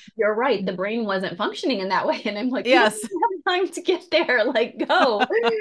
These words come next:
Speaker 1: But you're right. The brain isn't on. I hear that. That's so interesting.
Speaker 2: Yeah. Yeah.
Speaker 1: Wow.
Speaker 2: And it's just, uh,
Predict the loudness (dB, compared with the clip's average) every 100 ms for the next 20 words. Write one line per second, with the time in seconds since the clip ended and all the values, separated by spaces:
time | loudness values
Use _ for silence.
0 | -4 -6 -8 -6 0 2 4 4 4 2
1 | 2 -2 -2 0 0 -2 -4 -6 -6 -8
2 | -6 -4 0 0 -2 -6 -6 -6 -6 -6
3 | -4 0 2 2 0 -2 -6 -6 -4 -4
4 | -6 -8 -6 -4 -4 -8 -10 -10 -14 -16
5 | -18 _ _ _ -8 -4 -4 -8 -14 _
6 | -10 -6 -4 -4 -10 _ _ _ _ -12
7 | -2 0 0 -2 -6 _ -20 _ _ _
8 | -6 -6 -6 -8 -6 0 2 4 2 0